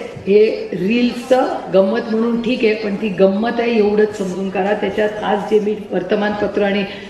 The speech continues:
मीडियावर बघते अतिशय काळजीचं आहे. त्याच्यामुळे एक समाज म्हणून रील्समध्ये सेफ्टी फर्स्ट. मी सांगितलं की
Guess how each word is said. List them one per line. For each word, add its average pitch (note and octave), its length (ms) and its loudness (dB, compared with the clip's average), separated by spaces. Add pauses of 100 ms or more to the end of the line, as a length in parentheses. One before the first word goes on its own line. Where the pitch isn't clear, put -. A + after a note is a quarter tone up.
मीडियावर G#3 440 2
बघते G#3 360 0
अतिशय A3+ 600 0
काळजीचं G3 480 -2
आहे. F#3+ 100 0
त्याच्यामुळे G3 280 -2
एक - 160 -8
समाज G#3+ 360 2
म्हणून A3 260 2 (500)
रील्समध्ये A3+ 840 2
सेफ्टी A3+ 640 0
फर्स्ट. - 920 0
मी C#4 120 4
सांगितलं C4+ 600 0
की D4+ 340 2